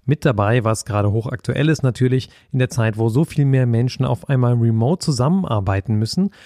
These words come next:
Und an uns wurde die Frage herangetragen, wenn man jetzt die ganze Zeit remote zusammenarbeitet, was mache ich denn, wenn ich ein neues Team aufsetzen soll? Also wenn ich als Scrum Master, als Agile Coach, als vielleicht Führender innerhalb von,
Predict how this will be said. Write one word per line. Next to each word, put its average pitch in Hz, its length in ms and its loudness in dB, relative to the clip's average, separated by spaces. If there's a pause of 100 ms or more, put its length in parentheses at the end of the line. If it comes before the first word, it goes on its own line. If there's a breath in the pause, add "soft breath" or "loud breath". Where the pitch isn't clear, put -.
(240 loud breath)
Und 180 300 0 (160)
an 147 160 0
uns 214 200 0
wurde 139 180 0
die 120 200 0
Frage 147 400 -2
herangetragen, 127 880 0 (460 soft breath)
wenn 143 160 2
man 180 120 2
jetzt - 300 -4 (140)
die 135 100 -4
ganze 156 300 0
Zeit 147 320 -4 (120)
remote 120 380 2
zusammenarbeitet, 110 720 -2
was - 220 -2
mache 143 260 0
ich - 220 -4
denn, 131 200 2
wenn 127 140 0
ich - 200 -2 (100)
ein 107 220 2
neues 143 520 0
Team 170 400 0
aufsetzen 123 840 -2
soll? 104 400 -4 (340 soft breath)
Also 107 240 -2
wenn 135 140 2
ich - 180 -2
als 123 160 -2
Scrum 151 260 0
Master, 160 400 0
als 147 320 -4
Agile 135 380 0
Coach, 120 480 -2 (260 loud breath)
als 135 220 -4
vielleicht 123 400 -2
Führender 165 680 0
innerhalb 143 540 0
von, 131 400 0